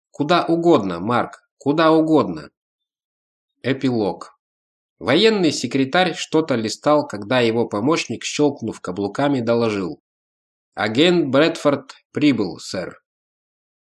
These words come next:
Квадратное умное лицо секретаря засветилось от радости. Он встал и сам вышел навстречу вошедшим мужчине и женщине. Марк Брэдфорд был одет в цивилизованную одежду.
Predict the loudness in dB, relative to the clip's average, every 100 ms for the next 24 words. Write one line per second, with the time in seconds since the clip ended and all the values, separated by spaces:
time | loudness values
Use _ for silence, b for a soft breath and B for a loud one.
0 | _ -4 -2 2 2 2 2 0 2 4
1 | 6 4 2 0 0 -2 -2 -4 -6 -4
2 | 0 2 2 -2 -6 -10 0 2 2 -4
3 | -8 -2 -2 -2 -10 -14 -16 -16 _ _
4 | _ _ 0 0 -2 2 2 2 -4 -4
5 | 0 0 2 0 0 -2 -4 -4 -2 -2
6 | -2 -6 -6 -6 -6 -6 -8 -6 -8 -4
7 | 0 0 -2 -6 -4 -4 -4 -8 -12 -12
8 | -14 _ _ _ _ 0 0 0 -6 -2
9 | 0 0 0 -4 -4 0 2 2 0 0
10 | 2 0 -2 -14 -8 -4 -4 0 2 4
11 | 4 4 2 2 0 0 -6 -14